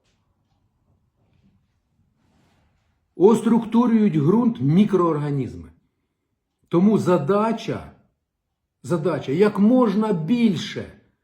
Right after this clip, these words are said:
отримати мікроорганізмів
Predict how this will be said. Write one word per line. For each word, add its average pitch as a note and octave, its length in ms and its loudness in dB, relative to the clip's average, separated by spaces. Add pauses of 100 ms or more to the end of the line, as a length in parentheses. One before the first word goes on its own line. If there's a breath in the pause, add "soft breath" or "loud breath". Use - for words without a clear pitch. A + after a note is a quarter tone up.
(160)
отримати F#3+ 840 2
мікроорганізмів E3+ 1500 0